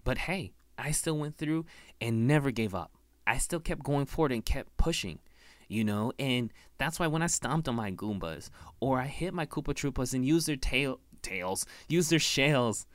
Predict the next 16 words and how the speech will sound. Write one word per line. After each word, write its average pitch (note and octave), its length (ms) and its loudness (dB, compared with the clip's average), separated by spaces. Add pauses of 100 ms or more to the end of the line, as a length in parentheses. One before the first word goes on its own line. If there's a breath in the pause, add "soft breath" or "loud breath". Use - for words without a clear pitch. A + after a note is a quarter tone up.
(160 loud breath)
shells, A#2 640 0 (120)
shells. D3 920 2 (360)
Well, G#2 160 -6
I'm F#2+ 180 -4
telling G2 300 -2
you, F#2 80 -4
sometimes B2+ 360 -2
I G2+ 60 -2
cannot G2 260 -6
speak, - 240 -10
you E2+ 60 -12
guys. E2+ 260 -8 (560 loud breath)
I A#2 100 4
used D#3 260 0
their D#3+ 120 2
shells C3 560 0